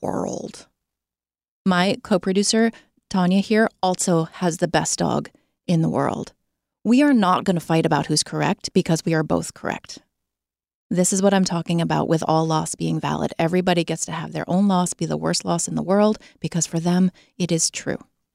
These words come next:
We can even extend this whole compassion thing to inclusion and social justice issues. You don't have to understand the experience of systemic racism if you aren't a person of color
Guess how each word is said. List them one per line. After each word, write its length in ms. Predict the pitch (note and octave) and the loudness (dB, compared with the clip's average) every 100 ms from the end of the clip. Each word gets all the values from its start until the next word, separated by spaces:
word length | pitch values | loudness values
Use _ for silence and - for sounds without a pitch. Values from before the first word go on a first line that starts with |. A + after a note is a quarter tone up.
| _ _ _ _ _ _ _ _ _ _ _ _ _ _ - | _ _ _ _ _ _ _ _ _ _ _ _ _ _ -2
We 160 | A#3+ | 0
can 200 | - B3 - | 4 2 2
even 400 | A3 A#3 B3+ - | 2 4 4 2
extend 420 | G#3 - F#3 F3+ | -4 -2 0 2
this 120 | E3 | 0
whole 220 | - F3+ | 0 0
compassion 560 | - F3+ - D#3+ - G3 | 0 -4 -2 -2 -2 0
thing 280 | G#3+ G#3+ A3 | 2 4 2
to 120 | - | 0
inclusion 720 | - D#3+ - G3 G3+ G#3 G#3 | -4 -4 0 0 2 2 0
and 180 | F#3+ F#3+ | 0 -2
social 360 | - F3+ - F3 | 0 -2 -2 -2
justice 400 | G#3 - - - | 0 0 -4 -8
issues. 480 | - - - - - _ _ _ _ _ _ _ _ _ _ _ - | -10 -10 -8 -8 -8 _ _ _ _ _ _ _ _ _ _ _ 0
You 140 | A3+ | 2
don't 160 | E4+ D#4 | 2 0
have 180 | B3+ - | 0 0
to 120 | - | 2
understand 480 | G3+ G3 G3 G3 F#3+ | 2 2 0 2 2
the 60 | |
experience 460 | F3 - F3 F3 F3 | 0 -2 -2 -2 -4
of 80 | E3+ | -6
systemic 420 | F3 - E3+ - | -4 -2 -2 0
racism 440 | G#3+ A3 F#3+ F3+ | 2 2 2 2
if 100 | E3+ | 0
you 160 | F#3 - | -2 0
aren't 280 | E3 F3 - | 0 0 -2
a 80 | F#3 | -4
person 280 | - E3 - | -4 -4 -6
of 80 | - | -4
color 360 | A#3 A3 G#3+ | 2 4 2